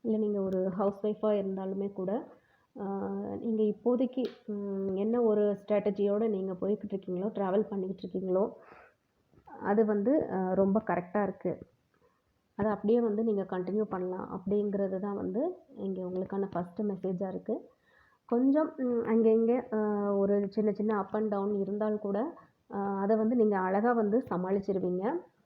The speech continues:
So வந்து, ஆ, சீக்கிரமே வந்து ஒரு, ம், within six weeks வந்து, ஆ, உங்களுக்கான ஒரு, ம், ஒரு சக்ஸஸ் நியூஸ் வந்து நீங்க கேட்பீங்க. நீங்க இப்ப எந்த ஒரு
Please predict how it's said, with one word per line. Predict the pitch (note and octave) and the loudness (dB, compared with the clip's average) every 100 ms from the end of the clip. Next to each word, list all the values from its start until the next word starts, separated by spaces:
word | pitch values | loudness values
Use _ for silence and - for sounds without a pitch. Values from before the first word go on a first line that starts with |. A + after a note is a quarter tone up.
| _ _ - | _ _ -2
So | A3+ A3 | 2 2
வந்து, | G#3 G#3 A#3 C4+ A3+ - | 0 0 0 2 2 0
ஆ, | F#3+ G3 G3 F#3 - A3 _ | -4 -2 -2 -6 -10 -16 _
சீக்கிரமே | C#4 D4 C#4+ B3+ B3 | -2 0 0 0 2
வந்து | A#3+ G#3 G3+ C4 E4 | 2 0 2 2 2
ஒரு, | A3+ G#3 G3 F#3+ | 0 0 0 0
ம், | F#3 F#3 F#3+ F#3 F3+ - - | 0 -2 -2 -6 -8 -12 -2
within | A3 A3+ C4+ C4 | -2 2 0 0
six | B3+ B3 - A#3+ | -2 -4 -6 -2
weeks | B3 B3 - | 0 -2 -2
வந்து, | G#3+ G3+ A#3+ E4 - _ _ _ _ _ _ - | 0 2 0 -2 -12 _ _ _ _ _ _ -4
ஆ, | G3+ G3 F#3 F#3 F#3+ - G#3 A3+ - | 0 0 0 -2 -4 -8 -12 -14 -4
உங்களுக்கான | A3 A#3 A#3 A3+ B3+ A#3 | 2 2 4 2 4 4
ஒரு, | G3+ G3 F#3+ F#3 | 6 6 6 6
ம், | F#3 F3 - - _ _ _ _ | 4 2 -2 -12 _ _ _ _
ஒரு | G#3 G3+ F#3+ | 0 2 2
சக்ஸஸ் | G#3 G#3 A#3+ A#3+ | 0 -2 0 0
நியூஸ் | A#3 G#3+ G#3 | 0 0 0
வந்து | G3 G3 | -2 -2
நீங்க | A3 G3 | 0 0
கேட்பீங்க. | F#3 F#3+ F#3+ G3+ G3 F#3+ - | 0 0 0 -2 -2 -6 -6
நீங்க | G#3 G3+ | -4 -2
இப்ப | F#3+ F#3 F#3+ F#3 F#3 | -2 -4 -6 -6 -4
எந்த | F#3 F#3 G3+ A3 | -4 -2 2 2
ஒரு | G#3+ G3+ G3 F#3+ | 4 4 4 2